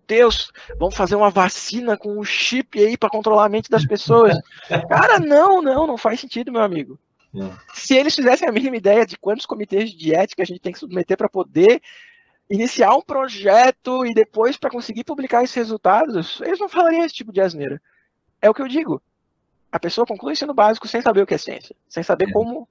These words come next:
Speaker 1: funciona a metodologia científica.
Speaker 2: Uhum.
Speaker 1: Existe uma defasagem muito grande no
Speaker 2: É.
Speaker 1: conhecimento científico do brasileiro ao sair do ensino básico, né? A própria evolução, cara. A gente, a minha turma, né, teve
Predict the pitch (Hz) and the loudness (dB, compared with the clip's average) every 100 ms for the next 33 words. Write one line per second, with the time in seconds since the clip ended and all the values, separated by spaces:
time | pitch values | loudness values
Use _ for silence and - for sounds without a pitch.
0 | _ - 220 202 196 226 147 - _ _ | _ -12 -8 0 0 0 -6 -10 _ _
1 | - 160 147 143 143 135 135 139 - 131 | -8 -8 -8 -6 -6 -6 -8 -12 -14 -14
2 | - _ _ _ _ _ - 90 - - | -16 _ _ _ _ _ -18 -16 -16 -18
3 | - 131 139 185 165 185 170 196 175 175 | -8 -6 -6 -2 -2 0 0 -2 -4 -8
4 | 226 180 165 202 247 135 - _ _ _ | -10 -4 0 0 0 -12 -20 _ _ _
5 | _ _ 143 160 151 170 151 - 156 156 | _ _ -8 -6 -6 -6 -8 -6 -10 -10
6 | - 160 180 170 160 156 156 156 156 - | -12 -6 -2 0 2 0 0 -2 -2 -8
7 | _ _ _ _ - 156 - 156 160 156 | _ _ _ _ -2 0 2 2 2 -2
8 | 160 151 156 143 143 - 139 - - _ | -6 -8 -2 0 0 -4 -16 -16 -20 _
9 | _ - - 220 320 330 233 339 359 - | _ -12 -6 -6 -4 -4 -2 -2 -2 -4
10 | 240 359 240 143 139 _ _ _ 151 151 | -6 0 2 2 -2 _ _ _ -2 -2
11 | 175 190 175 175 170 - 156 160 170 175 | -6 -4 -2 0 0 0 0 0 -2 -2
12 | 202 151 151 156 160 151 151 | -2 -4 -4 -4 -4 -4 -6